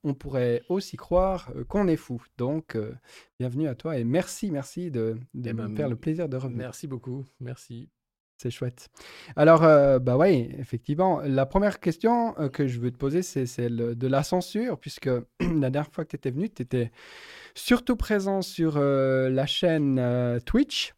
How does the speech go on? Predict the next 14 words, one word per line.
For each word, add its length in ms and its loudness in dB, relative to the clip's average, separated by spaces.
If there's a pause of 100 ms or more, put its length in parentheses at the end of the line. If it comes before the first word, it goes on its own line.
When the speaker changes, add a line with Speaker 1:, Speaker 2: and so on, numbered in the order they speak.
(100)
Speaker 2:
Ouais. 240 -8 (460)
Speaker 1:
Et 160 8
puis, 340 2
t'es 140 8
arrivé 400 8
des, 340 6
des 100 8
bricoles, 480 6
d'après 260 0
ce 100 -10
que 100 2
j'ai 140 4
compris. 340 4
<laughs> 760 -2